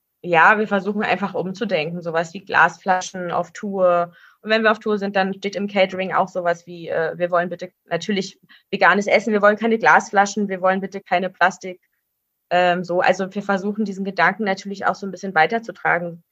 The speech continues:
aus unserem persönlichen Leben und persönlichen Entscheidungen dann halt auch raus, andere damit zu inspirieren. Jetzt nicht so von wegen, „Ja, es muss jetzt so sein“, sondern wäre halt geil und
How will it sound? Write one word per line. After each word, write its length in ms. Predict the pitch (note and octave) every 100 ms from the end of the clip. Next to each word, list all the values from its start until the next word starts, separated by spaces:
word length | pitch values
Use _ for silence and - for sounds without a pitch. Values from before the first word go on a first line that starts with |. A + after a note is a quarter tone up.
| _ _ _ _ _ _ -
aus 180 | F#3 F#3
unserem 320 | G3 G3+ F#3+
persönlichen 960 | F#3+ F3 E3+ G#3 A3+ A3+ G#3+ G3+ G3 F#3+
Leben 320 | F#3+ G3+ G3
und 120 | F#3+
persönlichen 400 | F#3+ F3+ F#3+ F#3+
Entscheidungen 440 | E3+ F3+ E3+ F3+
dann 220 | E3 E3 F3
halt 180 | D#3+
auch 180 | - -
raus, 240 | D3 D#3+ E3
andere 380 | E3 E3 E3 E3
damit 300 | D#3 D#3 D#3
zu 80 |
inspirieren. 720 | G3 E3 - F3 E3+ F3 F3 _ -
Jetzt 200 | F#3 F#3
nicht 140 | A3 A3
so 120 | G#3
von 240 | G3 F#3+
wegen, 200 | F#3 F3+
„Ja, 80 | E3+
es 180 | G3 G3
muss 160 | A3+ A3+
jetzt 160 | G#3+
so 80 | G3
sein“, 420 | E3+ F3+ A#3 C4+
sondern 420 | G3 G3 F#3 F#3 - _ _ _ _ -
wäre 160 | F#3
halt 200 | G#3 G3 F#3+
geil 220 | F#3+ F#3
und 140 | F3+